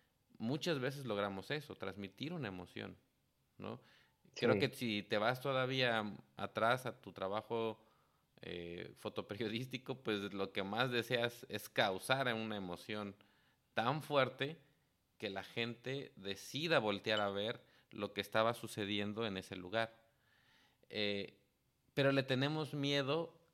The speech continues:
Speaker 1: a esa palabra artista, ¿no? Y, y, y en, en parte, eh, en, en este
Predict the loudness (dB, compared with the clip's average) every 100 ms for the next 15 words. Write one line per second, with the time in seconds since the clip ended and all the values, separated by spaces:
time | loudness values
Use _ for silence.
0 | -20 -6 0 4 4 4 0 0 2 4
1 | 4 4 4 2 -4 -8 -8 -10 -8 -8
2 | -8 -8 -10 -8 -6 -6 -6 -8 -10 -14
3 | _ _ -6 -6 -8 _ -6 -6 0 2
4 | 2 2 -2 0 0 -2 -8 -18 _ -14
5 | -12 -10 -10 -12 -14 -20 _ _ -12 -10
6 | -10 -10 -12 -14 -18 _ _ -16 -10 -6
7 | -6 -8 -4 -2 -2 -4 -6 -10